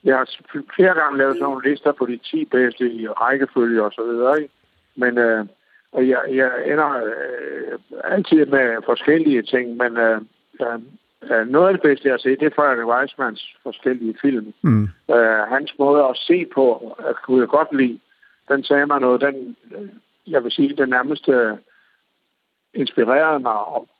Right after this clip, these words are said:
Speaker 1: og også var beslægtet med, med min måde, altså at være fordomsfri.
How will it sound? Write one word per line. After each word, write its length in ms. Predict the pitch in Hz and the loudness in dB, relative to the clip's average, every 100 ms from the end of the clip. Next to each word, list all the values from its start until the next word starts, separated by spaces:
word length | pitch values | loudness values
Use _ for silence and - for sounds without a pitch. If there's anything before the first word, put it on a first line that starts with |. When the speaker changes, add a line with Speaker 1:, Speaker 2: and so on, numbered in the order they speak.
| _ _ | _ _
Speaker 1:
og 100 | 208 | -4
også 220 | 143 147 160 | -2 -2 0
var 120 | 139 | 0
beslægtet 600 | 117 - 147 165 180 170 | -2 -2 0 0 -2 -2
med, 140 | 120 104 - | -2 -4 -6
med 100 | 131 | 0
min 280 | 160 160 | 0 2
måde, 300 | 143 135 143 | 2 2 2
altså 240 | 135 120 123 | 0 -2 -2
at 140 | 117 117 | -4 -4
være 280 | 123 123 120 - _ _ _ _ _ _ | -2 0 -2 -8 _ _ _ _ _ _
fordomsfri. 840 | - 147 180 180 127 - 123 113 | 2 2 4 0 -4 -8 -8 -8